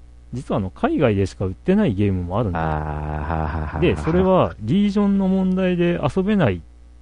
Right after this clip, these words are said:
Speaker 1: ていう
Speaker 2: あー。
Speaker 1: 可能性が高くて、
Speaker 2: うんうん。
Speaker 1: あの、日本の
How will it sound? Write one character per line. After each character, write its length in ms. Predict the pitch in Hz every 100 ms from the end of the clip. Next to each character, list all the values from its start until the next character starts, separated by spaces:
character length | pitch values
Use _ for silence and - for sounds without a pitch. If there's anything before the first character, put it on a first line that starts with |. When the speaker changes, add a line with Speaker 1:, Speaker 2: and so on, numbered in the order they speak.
| - - - - -
Speaker 1:
て 60 |
い 300 | 98 98 92
う 20 | 87
Speaker 2:
あ 40 |
ー。 1040 | 80 76 73 73 71 71 69 69 69 - -
Speaker 1:
可 100 | 107
能 200 | 113 113
性 200 | - 104
が 340 | 101 101 98 -
高 260 | 147 107
く 160 | 92 -
て、 360 | - 95 80 73 - - -
Speaker 2:
う 60 |
ん 200 | 92 78 76
う 40 |
ん。 40 |
Speaker 1:
あ 80 | 78
の、 100 | - 82 - 82 85
日 100 | 113
本 220 | 123 151 139
の 280 | 127 120